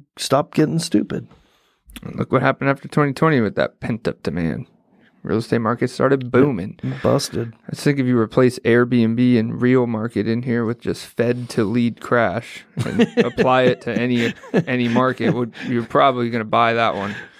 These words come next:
Speaker 1: Oh, yeah. I would buy, I would buy that before I buy that Airbnb is gonna do it.
Speaker 2: Yeah. Well,
Speaker 1: <laughs>
Speaker 2: they're buying up about everything else. They might as well buy this statement, huh?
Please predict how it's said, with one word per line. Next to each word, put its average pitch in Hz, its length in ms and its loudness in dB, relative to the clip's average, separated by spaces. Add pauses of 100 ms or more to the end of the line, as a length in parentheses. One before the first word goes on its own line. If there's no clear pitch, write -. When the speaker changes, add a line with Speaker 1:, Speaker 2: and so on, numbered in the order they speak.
Speaker 1:
Oh, 135 360 0
yeah. 123 460 -2
I 127 100 2
would 135 140 0
buy, 123 380 -2
I - 60 0
would 131 160 2
buy 127 180 2
that 131 240 2
before 123 380 2
I - 20 4
buy 120 400 0
that 117 160 0
Airbnb 123 540 0
is 127 280 4
gonna 107 240 -2
do 110 220 2
it. 120 140 0 (600)
Speaker 2:
Yeah. - 260 -2 (220)
Well, 120 260 0 (380)
Speaker 1:
<laughs> - 360 -18
Speaker 2:
they're 107 220 2
buying 123 300 2
up 123 100 -2
about 123 240 2
everything 127 400 0
else. 131 240 0
They 110 120 -2
might 117 180 2
as 120 80 0
well 120 100 2
buy 123 160 2
this 127 160 0
statement, - 400 -4
huh? 120 140 0